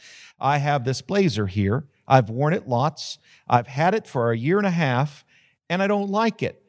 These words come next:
It's the wrong color, and it attracts lint like it's going out of style. But I want to return this blazer for another blazer that I like." Then I stood there. I couldn't believe it.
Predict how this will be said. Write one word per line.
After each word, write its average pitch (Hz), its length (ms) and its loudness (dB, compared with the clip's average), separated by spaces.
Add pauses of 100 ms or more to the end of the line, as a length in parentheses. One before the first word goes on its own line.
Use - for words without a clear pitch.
It's - 260 2
the 123 100 0
wrong 110 340 2
color, 165 540 0 (240)
and 123 120 2
it 113 140 0
attracts - 440 0
lint 147 340 2
like 123 200 -2
it's - 140 -6
going 123 300 0
out 110 100 0
of 107 80 0
style. 147 540 -2 (420)
But 151 160 0
I 160 80 2
want 185 220 -2
to 202 40 -2
return 196 800 0 (100)
this 160 220 0
blazer 123 520 0
for 120 280 0
another 127 320 2
blazer 101 580 -2 (480)
that 107 140 0
I 107 160 2
like." 101 600 -2 (520)
Then 135 240 2
I 127 60 2
stood 117 420 -2
there. 90 280 -6 (2000)
I 113 100 4
couldn't 135 640 0
believe 120 360 0
it. - 180 -12